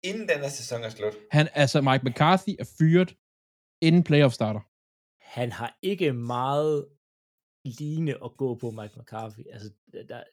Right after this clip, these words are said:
Speaker 3: det skal
Speaker 1: Den,
Speaker 3: ikke gå meget
Speaker 1: den,
Speaker 3: galt.
Speaker 1: den er meget tynd, den snor.
Speaker 3: Ja.
Speaker 2: Ja, altså, hvis de, de skal, hvis de starter et og fire, ude med ham. Hvis de starter et og tre, ude med ham.
Speaker 1: Men, men det er jo det sjove. Øh, Sean Payton er jo stadig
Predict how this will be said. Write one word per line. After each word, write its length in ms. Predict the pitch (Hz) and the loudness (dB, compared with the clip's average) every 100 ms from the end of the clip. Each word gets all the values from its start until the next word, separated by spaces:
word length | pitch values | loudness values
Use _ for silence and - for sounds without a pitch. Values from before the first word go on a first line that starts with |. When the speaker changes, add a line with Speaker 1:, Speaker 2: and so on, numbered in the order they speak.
| _ | _
Speaker 3:
det 100 | 131 | -4
skal 120 | 127 | -2
Speaker 1:
Den, 80 | 143 | 0
Speaker 3:
ikke 140 | 175 - | -2 -2
gå 40 | 131 123 | -2 0
meget 160 | 143 | 0
Speaker 1:
den, 120 | 143 147 | 0 -2
Speaker 3:
galt. 180 | 151 - - _ - | -6 -16 -20 _ -2
Speaker 1:
den 100 | 156 170 | 0 2
er 60 | 165 160 | 2 2
meget 220 | 156 175 - | 6 4 4
tynd, 160 | 135 131 120 | -4 -4 -6
den 100 | 107 - | -6 -8
snor. 240 | 113 110 107 _ _ _ _ _ _ _ | -4 -4 -4 _ _ _ _ _ _ _
Speaker 3:
Ja. 80 | 113 - _ - _ _ _ _ - | -16 -16 _ -20 _ _ _ _ -18
Speaker 2:
Ja, 60 | - - - | -18 -16 -8
altså, 120 | 117 | -6
hvis 120 | 104 - | -6 -8
de, 80 | 104 107 | -10 -6
de 60 | |
skal, 180 | - 107 85 | -6 -6 -8
hvis 100 | 107 - | -12 -10
de 60 | - | -6
starter 240 | 107 143 107 | 0 0 0
et 60 | 117 | -2
og 20 | 113 143 | -2 0
fire, 180 | 156 147 - _ - | 0 0 -6 _ -2
ude 100 | 135 | 0
med 100 | 135 123 | 2 0
ham. 80 | 127 | -2
Hvis 200 | - - | -6 -4
de 40 | |
starter 160 | 123 143 | 0 2
et 100 | 147 | 2
og 20 | - | 0
tre, 100 | 170 170 - _ _ _ _ _ 113 | 0 0 -4 _ _ _ _ _ -4
ude 100 | 113 | -2
med 40 | 117 | 0
ham. 80 | 127 135 - 160 | -2 -4 -10 0
Speaker 1:
Men, 120 | 165 151 - _ _ - | 2 0 -12 _ _ -8
men 80 | 143 | -4
det 80 | 175 | -4
er 60 | |
jo 40 | 165 | -4
det 60 | 151 147 | 0 4
sjove. 260 | 151 165 170 - _ _ _ _ _ _ _ 135 | 6 4 2 -12 _ _ _ _ _ _ _ 0
Øh, 340 | 123 107 90 82 | 2 2 0 -4
Sean 220 | - 156 147 | 2 2 2
Payton 220 | 180 185 | -2 -2
er 60 | 147 | -4
jo 40 | - | 0
stadig 180 | 147 | 2